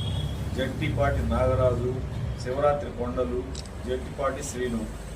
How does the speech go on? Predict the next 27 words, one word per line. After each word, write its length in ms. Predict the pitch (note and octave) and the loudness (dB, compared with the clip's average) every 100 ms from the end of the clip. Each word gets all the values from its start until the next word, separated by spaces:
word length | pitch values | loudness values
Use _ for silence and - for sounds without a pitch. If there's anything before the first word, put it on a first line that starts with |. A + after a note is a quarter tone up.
| - - A#2+ | -10 -6 0
ఈ 60 | |
ఐదుగురిని 560 | A#2+ C3+ D#3 D#3+ D#3 D#3 | 2 2 2 0 0 2
అరెస్ట్ 460 | C3 C#3 C3+ F#2 | 2 0 -4 -6
చేసి, 300 | - - D#3 | -4 -4 -4
వాళ్ళ 260 | D#3+ B2 B2 | 4 4 4
దగ్గర 500 | A#2+ A#2+ C#3+ A2+ A#2 - - - A#2+ | 2 0 2 2 0 -4 -6 -6 -6
ఈ 40 | |
పదహారు 480 | B2 A#2+ B2 C3+ B2+ | -2 2 2 2 0
వేల 160 | B2 C#3 | 0 -2
రూపాయలు 400 | C#3 C#3+ C3+ B2+ | -4 -6 -4 -4
సీజ్ 320 | - B2 A#2+ | -6 -6 -4
చేయడం 260 | A#2+ A#2 | -4 -2
జరిగింది. 480 | A2+ A#2 A#2+ B2+ D3 - - - - | -2 -2 -4 -6 -6 -8 -12 -12 -10
ఇంకా 240 | A#2+ - C#3+ | -6 2 2
పద్దెనిమిది 420 | B2+ B2 C3 C3 | 2 0 -2 -4
వందల 180 | C3 D3+ | -2 -2
రూపాయలు 920 | D3 - C#3+ C#3 C#3 B2+ A#2 - - - - | -4 -4 -2 -2 0 -2 -4 -6 -12 -14 -8
వేరే 280 | A#2+ C#3+ D3 | -2 2 2
ముక్క-, 300 | C#3 A#2+ B2 | 0 -4 -4
ఒక 160 | A#2+ | -2
ముద్ద-, 400 | A#2 A#2 A2 - | -2 -4 -6 -8
ఇంకో 220 | A#2 A#2 B2 | -8 -4 -4
ముద్దాయి 360 | A#2+ B2 C#3 | -4 -2 0
ఉన్నాడు, 360 | B2+ B2 B2 C#3+ F3 - - - | 0 -2 -2 -4 -8 -10 -12 -10
అతను 220 | - A#2+ A2 | -8 -6 -2
పరారులో 440 | C3+ C3+ C#3 C3 | 0 0 0 0
ఉన్నాడు, 360 | A#2 A#2+ A#2+ | 0 0 -2